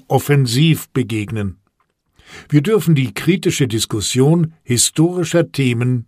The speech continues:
nicht scheuen. Die aufgeklärte Bürgerschaft Fürstenbergs ist aufgerufen, nicht länger zu schweigen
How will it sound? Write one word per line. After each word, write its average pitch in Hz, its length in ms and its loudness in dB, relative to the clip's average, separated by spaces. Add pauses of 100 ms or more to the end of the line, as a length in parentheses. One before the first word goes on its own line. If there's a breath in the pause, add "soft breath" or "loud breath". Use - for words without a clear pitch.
(120)
nicht 113 420 -6
scheuen. 98 520 0 (1400 soft breath)
Die 165 140 2
aufgeklärte 165 840 0
Bürgerschaft 139 800 0
Fürstenbergs 131 760 0
ist - 300 -8
aufgerufen, 160 840 0 (220 loud breath)
nicht 156 380 0
länger 147 440 2
zu 120 220 -4
schweigen 131 680 0